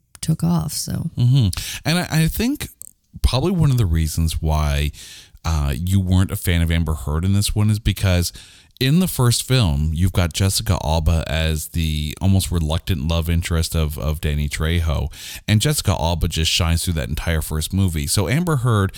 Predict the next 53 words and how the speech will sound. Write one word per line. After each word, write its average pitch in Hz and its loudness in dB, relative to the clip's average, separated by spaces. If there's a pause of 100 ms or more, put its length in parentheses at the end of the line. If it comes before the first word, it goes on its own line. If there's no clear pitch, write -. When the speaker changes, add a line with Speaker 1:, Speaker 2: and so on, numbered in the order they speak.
(380)
Speaker 2:
not, 143 2
not 147 2
anything 107 0
against 113 -4
her 92 2
per 85 -2
se, 92 0
but 82 0
she's 202 0
gotta 170 0
follow 107 2
up 87 -2
Jessica - -2
Alba. 78 -2 (360)
And 101 2
that's, 147 0
that's - -2
a - 0
hard, 104 0 (340)
that's - -6
a, - -4
that, 120 -2
that, 107 -4
that's 104 -2
a 87 2
hard 92 0
beat 92 -2
to 80 -2
have 85 -2
to 78 -12
take. - -6 (180)
You 80 -2
know, 69 -4
like, 90 -4
if 95 -4
you're 139 2
following 123 0
her, 104 0
uh, - -2 (440)
as 92 2
far 92 0
as 90 0
the, 80 0
as 82 -4
the, 80 -2
the, 73 -4
the, 64 -6
the 80 -6
leading 87 0
lady 85 0
role 104 2
in 107 2
this, 110 2